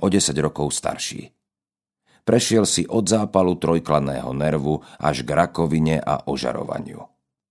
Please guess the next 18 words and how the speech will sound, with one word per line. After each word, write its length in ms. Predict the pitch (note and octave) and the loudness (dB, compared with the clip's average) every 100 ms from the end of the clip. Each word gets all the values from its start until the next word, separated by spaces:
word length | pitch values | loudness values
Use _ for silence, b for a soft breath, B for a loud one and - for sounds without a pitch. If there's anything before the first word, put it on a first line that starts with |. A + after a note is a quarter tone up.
| _ _ _ _ G#2 | _ _ _ _ 4
Necelý 400 | A2+ A2+ G#2 F2 | 6 6 6 6
rok 240 | G#2+ F#2+ | 6 6
na 160 | F2+ F2+ | 4 4
to 80 | F#2 | 2
sme 240 | D#2+ E2 | 4 4
mali 240 | D2+ C#2+ | 6 4
mini 240 | C#2+ D2+ D#2 | 2 2 2
stretávku 720 | - C#2 C#2+ C#2 C2+ - - | 2 -2 0 0 0 -2 -4
pri 160 | - C2+ | -4 -2
vianočnom 560 | C#2+ C#2 - C2+ B1+ | -2 -2 -4 -6 -6
punči. 480 | - - - - - _ _ _ _ _ _ _ | -8 -12 -8 -10 -10 _ _ _ _ _ _ _
Keď 160 | - G2+ G#2+ | -2 2 6
nás 240 | F#2+ D2+ | 4 4
zima 240 | B2 A2+ | 4 4
donútila 480 | G2 G#2 G2+ F#2+ F2+ | 4 4 4 2 2
sadnúť 440 | D#2 G2+ E2+ F#2+ F2 | 2 0 2 0 0
si 80 | D#2 | -2
konečne 560 | - D#2 C#2+ - C#2+ | -2 -2 -2 -4 -4